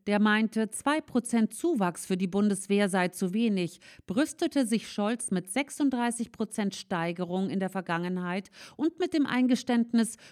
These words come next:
künftig noch mehr Geld für das Militär zur Verfügung stellen zu wollen. Schlimmer geht's nicht. Söder von der C S U verlangte ebenfalls mehr Geld für die Bundeswehr und er verlangte bewaffnete Drohnen.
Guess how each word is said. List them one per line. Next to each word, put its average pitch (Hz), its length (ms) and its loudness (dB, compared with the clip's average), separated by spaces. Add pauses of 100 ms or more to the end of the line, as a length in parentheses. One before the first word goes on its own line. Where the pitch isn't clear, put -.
(120)
künftig 233 680 2
noch 233 180 2
mehr 277 280 4
Geld 156 320 -2
für 175 160 -4
das 165 160 -4
Militär 175 500 -2
zur 190 160 -6
Verfügung 180 480 -2
stellen 139 380 -2
zu 123 180 -6
wollen. 117 380 -4 (540)
Schlimmer 190 580 0 (240)
geht's 165 340 -2
nicht. - 400 -10 (580)
Söder 240 380 2
von 233 180 0
der 226 140 0
C 240 160 0
S 226 160 0
U 247 160 0
verlangte 226 540 0
ebenfalls 196 560 0
mehr 180 160 0
Geld 165 240 -4
für 185 100 -6
die 185 80 -2
Bundeswehr 180 680 -2 (280)
und 220 240 0
er 302 220 2
verlangte 226 580 -2
bewaffnete 202 720 0
Drohnen. 175 560 -2